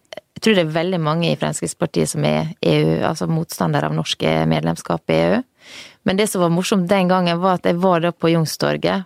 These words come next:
og jeg var sammen med ei som, eh, ei venninne av meg da, som var medlem i F P U. Det var før jeg var medlem selv. Så jeg husker vi var oppe på partikontoret til Fremskrittspartiet da, eh, mens denne,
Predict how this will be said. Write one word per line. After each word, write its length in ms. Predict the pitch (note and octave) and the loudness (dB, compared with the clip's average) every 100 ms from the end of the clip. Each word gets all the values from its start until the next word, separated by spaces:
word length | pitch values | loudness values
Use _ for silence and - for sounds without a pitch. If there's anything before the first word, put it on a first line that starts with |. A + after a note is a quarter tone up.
| - | -6
og 80 | F#3 | -2
jeg 100 | F3+ | 0
var 80 | F3+ - | -2 -2
sammen 400 | G3 E3+ D3+ D3+ | -2 0 0 0
med 80 | |
ei 160 | F3 E3+ | 0 -2
som, 380 | - - D#3 D#3+ - | -6 -6 -6 -6 -8
eh, 300 | - F3+ E3 - E3+ | -2 0 0 -2 -4
ei 80 | E3 | -2
venninne 400 | E3+ E3 E3 F3+ | 0 2 2 2
av 80 | D#3 | 0
meg 160 | C#3 E3 | -2 -2
da, 120 | A#3 | -2
som 220 | - G3 F3 | 0 0 2
var 100 | E3+ | 2
medlem 460 | E3+ F3+ G3 E3 | 2 2 0 0
i 80 | D3+ | 0
F 100 | E3 - | -2 -4
P 160 | E3+ | -2
U. 40 | E3+ | 0
Det 120 | F#3+ | 0
var 100 | E3+ | -2
før 300 | - G#3 D#3+ | -2 0 0
jeg 80 | D3+ | 0
var 100 | - | 0
medlem 320 | E3 E3+ E3 | 0 0 -2
selv. 380 | - - C4 E4 _ - - - - | 0 0 0 -6 _ -20 -20 -20 -18
Så 140 | - G3 | -2 2
jeg 80 | G#3+ | 2
husker 180 | A3 | 2
vi 140 | G#3 F#3 | 2 4
var 160 | G#3+ F3 | 4 2
oppe 220 | - F#3+ | 0 -4
på 140 | D#3+ | -4
partikontoret 800 | D#3 D3+ F#3+ E3+ C#3+ C#3 C#3+ C#3+ C#3 | -2 -4 -4 -4 -4 -2 0 0 0
til 100 | D3+ | -2
Fremskrittspartiet 800 | D#3 D3+ D#3+ - E3 - D3+ | -2 -2 -4 -2 -4 0 -2
da, 200 | - - D3 _ A#3+ G#3+ | 0 -4 -6 _ -14 -2
eh, 680 | F3+ E3 D#3+ D#3+ E3 - - - _ - - _ | 0 2 0 0 -2 -6 -10 -16 _ -20 -20 _
mens 380 | F#3 F3+ E3 - | 4 4 2 -4
denne, 440 | E3+ E3+ E3 D#3+ | -4 -2 0 -2